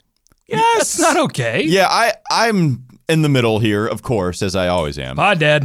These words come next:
Speaker 3: Uh, of course. I, I just think if Kemba's shots weren't going, you know, that, that's to me what it was. So often you see these guys put up shots at the beginning of the game, and maybe Kemba, maybe Kemba could have tried a little bit more in the second half to look for his shot a little bit more.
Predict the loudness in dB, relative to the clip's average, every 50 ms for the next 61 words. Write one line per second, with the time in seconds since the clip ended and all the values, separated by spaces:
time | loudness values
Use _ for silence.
0 | 0 0 0 0 0 -2 -2 -4 -2 -2 -2 -2 -4 -8 -10 -4 0 0 2 2
1 | 2 2 0 0 -2 -2 -2 0 0 0 -2 -4 -8 -18 -20 _ _ _ _ -4
2 | -4 -4 -6 -4 -2 -2 0 0 0 -2 0 0 0 0 0 0 -2 -4 -2 -2
3 | -2 -4 -6 -6 -8 -6 -6 -6 -6 -10 -14 -18 -8 -4 -2 -2 0 2 0 0
4 | 0 0 0 0 0 -2 -6 -12 -10 -6 -4 -2 0 0 0 0 0 0 -2 -2
5 | -2 -4 -4 -6 -8 -12 -8 -4 0 2 2 4 4 2 2 0 -2 -4 -6 -6
6 | -8 -8 -6 -6 -4 -4 -2 -2 -2 -2 -2 -2 -2 -2 -2 -4 -4 -4 -4 -4
7 | -4 -4 -4 -2 -2 -2 -4 -6 -8 -6 -4 -4 -2 -2 -4 -4 -4 -4 -6 -6
8 | -6 -4 -4 -4 -6 -6 -8 -10 -12 -16 _ _ -16 _ -4 -2 -2 0 0 -2
9 | -2 -2 -4 -4 -2 -2 -2 0 0 0 0 0 0 -2 -4 -4 -4 -4 -4 -6
10 | -8 -6 -4 -4 -4 -2 -4 -4 -4 -4 -4 -4 -4 -6 -6 -4 -2 -2 0 0
11 | 0 -2 -2 -2 -2 -2 -4 -4 -4 -2 -2 -2 -2 -2 -4 -4 -4 -4 -4 -4
12 | -4 -4 -2 -2 0 0 -2 -4 -4 -6 -4 -4 -6 -4 -6 -4 -4 -4 -4 -2
13 | -2 0 0 0 0 -2 -2 -4 -4 -4 -4 -4 -2 -2 -4 -6